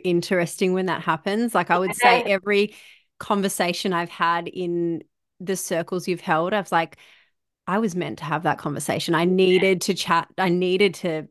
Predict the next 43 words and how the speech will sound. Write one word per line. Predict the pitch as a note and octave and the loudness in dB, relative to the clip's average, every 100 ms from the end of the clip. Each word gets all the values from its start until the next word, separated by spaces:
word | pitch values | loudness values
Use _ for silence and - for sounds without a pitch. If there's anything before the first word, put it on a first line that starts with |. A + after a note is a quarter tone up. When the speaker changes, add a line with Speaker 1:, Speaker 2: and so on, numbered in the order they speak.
| - | -6
Speaker 1:
to | G3+ | -4
speak | - - D#3+ D#3 - - | -2 0 -2 -2 -8 -2
with | F#3 | 0
that | E3 F3 | 2 0
woman | F3+ E3 C#3+ E3 | -2 -2 -4 -8
for | - F#3 D#3 D3+ | -4 0 0 0
a | - | 0
Speaker 2:
Yeah. | E3+ | -2
Speaker 1:
reason." | E3 E3+ F3 D#3+ D#3 | 0 -2 -2 -4 -2
And | F3 | -4
it's | F3 - | -4 -2
always | F#3+ F#3 F3+ F3+ | 0 2 2 2
so | - - G3 F#3+ | 0 2 2 2
healing | G#3 - F3+ E3+ E3 F3+ A#3+ - | 2 0 -2 -2 -4 -4 -4 -2
and | F3 E3+ | 0 0
so, | E3+ - F3 F3 | 0 -2 0 0
Speaker 2:
Yeah. | F3+ F3+ F3 - - - - _ _ _ _ _ - | 0 0 -4 -10 -20 -20 -20 _ _ _ _ _ -6
Speaker 1:
there's | F#3 A3 | 0 2
something | - C4 C#4 | 2 2 4
so | C4 - - G#3 G#3+ | 2 0 2 4 4
powerful | G#3 F#3 E3+ E3+ F#3 | 2 2 2 2 -2
about | F#3 E3+ D3+ | -2 -2 -2
women | F3+ F3 E3 E3+ E3+ _ _ _ _ _ | -2 -4 -4 -4 -4 _ _ _ _ _
gathering | - E3+ F#3+ G3 B3+ F4+ E4+ _ _ | 0 2 2 0 0 -2 -8 _ _
and | A3 G3+ | -8 -2
Speaker 2:
Mm-hmm. | F3 | -2
Speaker 1:
women | F#3 F#3 F#3 | 0 -2 -2
sitting | F3+ F#3+ F3+ F#3 | -2 -2 2 2
in | F#3 | 0
circle. | - F3+ E3+ - G#3 D4 C4+ _ F#3+ | 0 -2 -2 -4 -4 -4 -8 _ -4
Speaker 2:
Yeah. | F#3+ | 0
Speaker 1:
And | F#3 F#3 _ _ | 0 -4 _ _
I | G3 | -4
think | - G3 F#3+ - | 0 -2 -2 -6
if | - | -4
you | F#3+ | -2
haven't | - E3+ F3+ | 0 0 0
experienced | F3+ - - F3+ F3+ F#3 - | -4 -4 -4 -2 -2 -4 2
that, | G3+ A3+ | 2 2
like, | F#3+ F3+ | 0 -2
I, | D#3+ | -2
I | - E3+ | 0 0
would | F3+ F3 | 0 -4